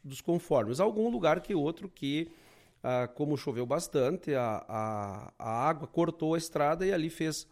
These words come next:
alguns montinhos de, de terra ou de cascalho, né? E eu queria já reforçar, de pedir pra nossa população no meio rural que nos ajudem, porque as estradas não são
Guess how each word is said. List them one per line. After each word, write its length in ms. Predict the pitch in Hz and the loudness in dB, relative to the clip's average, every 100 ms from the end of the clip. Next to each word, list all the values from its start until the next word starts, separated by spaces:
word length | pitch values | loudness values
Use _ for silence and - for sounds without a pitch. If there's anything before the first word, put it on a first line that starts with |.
| - | -8
alguns 420 | 123 135 147 147 | -4 0 0 0
montinhos 600 | 151 151 - 139 151 135 | 0 0 0 0 0 -2
de, 340 | 139 139 147 143 - - - - | -2 0 0 -4 -12 -20 -20 -10
de 160 | 117 143 | -4 -2
terra 420 | - 139 147 151 | 2 2 4 4
ou 200 | 139 143 | 4 2
de 100 | 143 | 0
cascalho, 600 | - 160 - - 104 82 80 - - - | 0 0 0 0 0 -2 -8 -20 -20 -12
né? 240 | - 107 131 | -8 -4 -2
E 120 | 220 | 2
eu 100 | 370 | 2
queria 340 | - 262 285 | 0 -2 0
já 180 | 233 233 | 0 0
reforçar, 760 | 233 214 226 156 - 131 185 165 | 0 -2 -4 -2 0 2 2 0
de 140 | 120 | -4
pedir 340 | 123 143 117 170 | -8 -8 -6 -6
pra 160 | 175 | -2
nossa 300 | 131 151 151 | -2 -2 -4
população 640 | 123 160 165 151 120 123 147 | -6 -6 -2 -4 -2 -2 -2
no 100 | 131 | 0
meio 200 | 131 147 | 0 -2
rural 280 | 131 123 - | -2 -2 -4
que 140 | 170 | -4
nos 240 | 185 202 | -2 -2
ajudem, 520 | 196 131 120 180 170 131 | -2 -2 -2 -2 -2 -6
porque 280 | 135 123 | -8 -4
as 100 | 135 135 | -4 -4
estradas 580 | 123 127 139 160 151 - - - - - _ - | -4 0 0 0 -4 -8 -20 -20 -20 -20 _ -2
não 320 | 165 196 208 | 4 6 4
são 500 | - - 196 269 269 | -2 -2 2 2 0